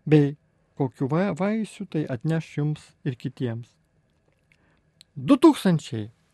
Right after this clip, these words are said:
dvyliktais metais eksperimentas su zefyrais buvo pakartotas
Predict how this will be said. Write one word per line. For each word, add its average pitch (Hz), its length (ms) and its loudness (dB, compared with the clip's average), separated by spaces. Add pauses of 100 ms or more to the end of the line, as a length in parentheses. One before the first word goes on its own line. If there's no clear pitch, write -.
(320)
dvyliktais 185 600 2
metais 196 440 -2 (800)
eksperimentas 240 800 2
su 202 100 -4
zefyrais 202 500 2
buvo 208 200 2
pakartotas 196 800 -2